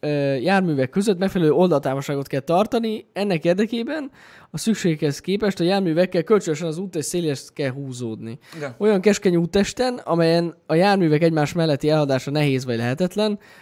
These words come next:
Speaker 1: a járművekkel meg kell állni, és az, és e-, micsoda? És az elhaladást az útpatkára húzódással vagy hátra menettel kell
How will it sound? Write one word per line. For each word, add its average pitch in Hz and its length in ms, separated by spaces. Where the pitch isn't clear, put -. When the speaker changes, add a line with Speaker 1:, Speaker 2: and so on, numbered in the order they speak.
Speaker 1:
a 160 60
járművekkel 180 580
meg 175 160
kell 156 140
állni, 175 320
és 170 180
az, 160 220
és 139 180
e-, 175 400
micsoda? 247 460
És 180 120
az 185 100
elhaladást 208 760
az 165 100
útpatkára 180 600
húzódással 165 600
vagy 151 200
hátra 175 380
menettel 143 540
kell 143 260